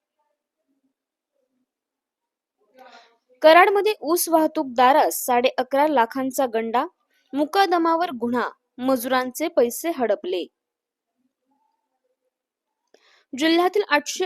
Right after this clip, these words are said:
अठरा जनावरांना लिंपीची बाधा, आतापर्यंत सहाशे पंचवीस जनावरांवर उपचार. साताऱ्यातील बॉम्बे रेस्टॉरंट संगम माहुली रस्ता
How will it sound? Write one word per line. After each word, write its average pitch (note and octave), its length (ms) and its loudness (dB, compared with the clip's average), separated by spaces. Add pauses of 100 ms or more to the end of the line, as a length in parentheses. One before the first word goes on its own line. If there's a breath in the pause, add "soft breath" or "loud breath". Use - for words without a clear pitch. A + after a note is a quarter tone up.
अठरा D4 340 -2
जनावरांना C#4 640 -2 (340)
लिंपीची E4 600 0
बाधा, C#4 360 2 (520)
आतापर्यंत B3+ 680 0
सहाशे C4+ 480 -2 (100)
पंचवीस C#4 440 -2
जनावरांवर C4 640 -2
उपचार. F3+ 540 -8 (2500)
साताऱ्यातील F4+ 600 2
बॉम्बे C#4+ 380 2
रेस्टॉरंट C#4 500 -2
संगम B3+ 420 -6
माहुली C#4+ 340 -6
रस्ता A3+ 340 -2